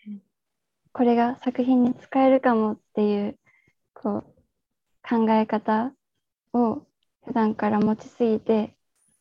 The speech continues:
Speaker 2: 純粋に、こう、嫌だなって思ったりとかを受け止められなくなってきてる気がして、
Speaker 1: うん。
Speaker 2: そういうのってありますか？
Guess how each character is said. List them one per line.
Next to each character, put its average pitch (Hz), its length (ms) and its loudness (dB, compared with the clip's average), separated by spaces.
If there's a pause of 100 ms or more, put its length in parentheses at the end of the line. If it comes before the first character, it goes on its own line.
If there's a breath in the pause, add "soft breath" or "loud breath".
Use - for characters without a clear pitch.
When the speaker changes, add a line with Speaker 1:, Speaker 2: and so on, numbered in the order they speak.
(120)
Speaker 2:
純 262 260 6
粋 269 320 2
に、 254 400 0 (640)
こ 208 280 -8
う、 - 120 -14
嫌 233 220 4
だ 214 100 4
な 240 160 4
っ 247 100 -4
て 220 100 -4
思 214 180 -2
っ 214 40 -8
た - 180 -6
り 208 120 -4
と 208 100 -4
か 202 200 -2
を 214 280 0 (340)
受 226 120 0
け 262 100 6
止 262 160 4
め 247 260 6
ら 240 120 4
れ 247 240 4
な 247 140 2
く 247 100 -2
な 254 120 2
っ 254 40 -2
て - 220 -8
き - 120 -16
て - 140 -4
る 208 140 -2
気 214 140 -4
が 208 160 -2
し - 80 -14
て、 208 360 -4 (560)
Speaker 1:
う 226 40 0
ん。 - 20 2
Speaker 2:
そ - 0 -
う 226 40 4
い 233 100 4
う 240 40 4
の 226 100 2
っ 220 40 -2
て - 140 -4
あ 208 80 2
り 220 100 0
ま 220 200 2
す - 120 -20
か？ 214 340 -8